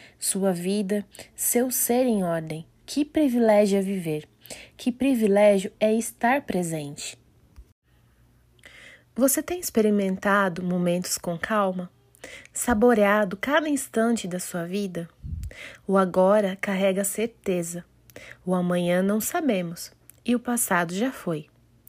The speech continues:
Que você possa dedicar mais tempo no que realmente importa,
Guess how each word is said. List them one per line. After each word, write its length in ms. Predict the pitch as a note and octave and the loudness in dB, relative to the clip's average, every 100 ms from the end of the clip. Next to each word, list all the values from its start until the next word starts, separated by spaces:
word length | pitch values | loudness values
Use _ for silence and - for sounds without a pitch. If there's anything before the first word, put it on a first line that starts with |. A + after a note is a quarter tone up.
| - - - - - - | -20 -20 -20 -20 -20 -10
Que 140 | - | -4
você 280 | A#3+ C4 - | -2 -2 -2
possa 380 | - A3+ A3+ A3+ | 0 2 2 0
dedicar 520 | G3+ G3+ - G3+ F#3+ | -2 -4 -6 -4 -2
mais 440 | F#3+ G3 B3 C4+ | 0 0 0 -2
tempo 500 | - A3 A3 G#3 F#3+ | -4 -4 -2 -2 -4
no 140 | G3 G3 | -4 -4
que 160 | - | -2
realmente 840 | G3+ F#3 A#3+ B3 A3 G#3 G#3+ - G3 | -2 0 2 2 0 0 -2 -4 -8
importa, 520 | F#3+ F3 E3+ - - | -8 -6 -6 -6 -14